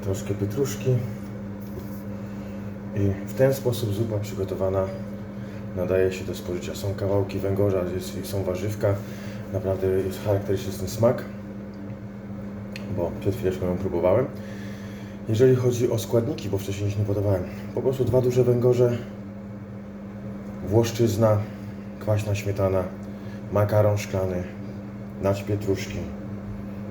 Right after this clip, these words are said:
jedna cebula, olej. I zrobić ją tak, jak ją zrobiłem.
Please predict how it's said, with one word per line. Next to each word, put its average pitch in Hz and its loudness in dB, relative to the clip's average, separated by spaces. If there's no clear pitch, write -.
jedna 95 4
cebula, 87 0
olej. 82 0
I 175 2
zrobić 160 4
ją 143 0
tak, 139 6
jak 131 6
ją 127 4
zrobiłem. 120 2